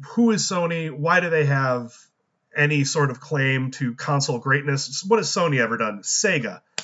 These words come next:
That's the name you trust." Um, <laughs> and so I, I worked, I worked hard. I, my first job was the year before,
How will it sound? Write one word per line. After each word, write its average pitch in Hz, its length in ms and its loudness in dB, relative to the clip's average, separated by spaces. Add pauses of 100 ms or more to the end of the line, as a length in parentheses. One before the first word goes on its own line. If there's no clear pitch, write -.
That's 156 260 4
the 151 80 -2
name 131 220 0
you 113 120 -2
trust." - 440 -12 (500)
Um, 107 640 2 (560)
<laughs> 139 160 2
and 196 160 8
so 185 280 2
I, 220 520 4
I 160 140 4
worked, 202 320 0
I 143 100 2
worked 147 200 2
hard. 190 340 2
I, 131 360 0 (420)
my 131 120 4
first 143 300 0
job 131 360 -2 (180)
was 113 500 -6
the 123 100 -6
year 117 200 -2
before, 113 580 -6